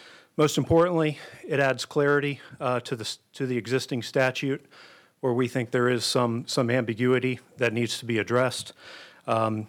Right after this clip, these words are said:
the bill that's before you as amended in the Senate would basically carve out a new section that relates specifically to automobile insurance and separates that from other lines of insurance.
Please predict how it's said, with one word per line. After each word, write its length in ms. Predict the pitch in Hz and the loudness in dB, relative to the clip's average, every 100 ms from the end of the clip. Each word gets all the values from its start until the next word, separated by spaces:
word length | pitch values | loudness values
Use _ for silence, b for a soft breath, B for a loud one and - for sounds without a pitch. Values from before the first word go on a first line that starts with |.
| - | -10
the 200 | 165 127 | -6 -2
bill 320 | 110 143 143 135 | 4 6 6 4
that's 240 | 131 - | 2 0
before 400 | - - 143 131 | -6 -2 2 2
you 240 | 131 131 | 2 0
as 180 | 127 127 | 2 0
amended 560 | 120 127 127 127 113 - _ _ _ | 2 0 0 0 -4 -10 _ _ _
in 160 | 190 123 | -6 -4
the 60 | 104 | -2
Senate 520 | - 139 135 135 - B B B B B 135 | 2 2 2 0 -6 B B B B B -2
would 160 | 120 | 2
basically 460 | 151 151 147 139 117 | 2 2 0 0 0
carve 320 | - 131 120 | 4 4 4
out 320 | 127 123 135 - | 4 2 0 -4
a 100 | 120 | -4
new 180 | 127 123 | -2 -2
section 640 | - 131 - - 120 117 - - | 0 0 0 -4 -4 -6 -8 -2
that 140 | 120 | 0
relates 440 | 123 123 123 123 - | 2 2 2 0 -4
specifically 760 | - 107 - 135 123 127 113 | -6 -4 -2 -2 -2 -2 -4
to 320 | - 123 120 135 | -2 -2 -2 0
automobile 580 | 123 120 104 123 123 110 | 0 0 -2 0 0 -2
insurance 640 | 98 - 113 107 - - - B B B B | -4 -2 -2 -2 -6 -10 -14 B B B B
and 260 | 120 113 104 | 0 0 0
separates 540 | 131 120 123 117 - | 0 4 4 2 2
that 260 | 123 120 113 | 2 2 2
from 220 | 120 113 123 | -2 -2 0
other 220 | 120 120 | 2 2
lines 320 | 117 110 104 | 2 -2 -4
of 80 | 101 | -8
insurance. 640 | 101 - 104 104 - - | -6 -2 -2 -2 -6 -10